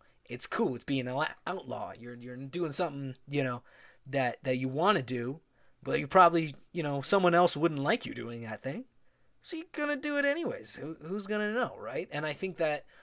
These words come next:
Sony leaned into this idea of being special and, and making things m-, a mystery and adding some controversy to it. Like, you know, uh, making poor Andrew Garfield lie through his teeth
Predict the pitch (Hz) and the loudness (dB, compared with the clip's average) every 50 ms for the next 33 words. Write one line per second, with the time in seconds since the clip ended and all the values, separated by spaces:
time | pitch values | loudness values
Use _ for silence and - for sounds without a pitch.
0 | - - - - - - - 160 151 147 151 139 127 127 123 123 120 123 127 131 | -20 -20 -12 -6 -2 0 2 2 0 0 -2 -4 -4 -4 -4 -4 -2 -2 -2 -2
1 | 131 127 120 123 117 113 - 117 110 104 101 117 120 120 113 107 - - 110 110 | -2 -4 -4 -6 -6 -4 -4 -6 -6 -8 -8 -8 -8 -8 -8 -8 -10 -10 -10 -12
2 | 110 104 107 117 113 123 120 120 117 113 107 107 - - - - 104 - - - | -12 -14 -16 -14 -10 -10 -8 -8 -8 -10 -10 -8 -6 -6 -6 -6 -6 -8 -8 -8
3 | 98 87 - _ - - - - _ - - 120 117 110 107 107 104 104 110 - | -10 -12 -16 _ -20 -20 -20 -20 _ -12 -10 -8 -8 -8 -8 -10 -10 -12 -14 -14
4 | - - 110 104 101 101 98 101 104 _ _ _ _ _ _ _ _ _ _ _ | -12 -12 -12 -12 -12 -12 -14 -16 -18 _ _ _ _ _ _ _ _ _ _ _
5 | _ _ _ _ _ - - - 127 131 139 139 135 - 139 131 120 - - 131 | _ _ _ _ _ -20 -16 -10 -6 -4 -4 -4 -4 -6 -6 -8 -8 -8 -8 -8
6 | 123 123 120 117 117 110 - - - - _ - _ _ _ _ _ _ _ _ | -6 -6 -6 -8 -10 -8 -8 -8 -8 -10 _ -20 _ _ _ _ _ _ _ _
7 | _ - - - _ _ _ - - - 131 139 - 131 123 123 127 123 - - | _ -20 -20 -20 _ _ _ -20 -14 -12 -10 -8 -6 -6 -4 -4 -2 -2 -2 -4
8 | - 120 117 107 104 98 - - - - _ _ - 127 123 120 113 107 107 104 | -4 -6 -6 -6 -8 -10 -14 -20 -20 -20 _ _ -10 -8 -8 -8 -8 -10 -12 -14
9 | 104 104 - - - - - 123 123 120 123 120 - - 127 - - - - 208 | -16 -14 -16 -16 -12 -8 -4 -4 -4 -4 -4 -4 -4 -4 -4 -2 -2 -2 2 2
10 | 147 - 226 254 233 233 196 - - 139 117 - - 113 101 90 92 - - 113 | 2 2 2 2 2 0 -2 -2 -2 -4 -6 -8 -8 -10 -10 -10 -12 -14 -14 -14
11 | 110 107 - - - - _ _ - 120 120 113 104 101 110 107 - - 113 110 | -14 -14 -14 -14 -18 -20 _ _ -16 -14 -12 -12 -12 -14 -14 -14 -12 -12 -10 -10
12 | 110 104 104 - 127 127 143 160 151 - 185 165 135 - 165 175 165 147 160 170 | -10 -12 -12 -10 -6 -2 -2 -2 -2 -2 -4 -4 0 4 4 6 6 4 2 -2
13 | 165 160 165 135 151 160 165 - - 170 143 123 135 131 139 143 - - 156 143 | -2 -2 -2 0 2 2 2 2 0 -4 -4 -2 0 2 2 2 0 0 -2 -2
14 | 127 - - - 170 170 139 - - | -4 -4 -4 -4 -4 -4 -4 -6 -12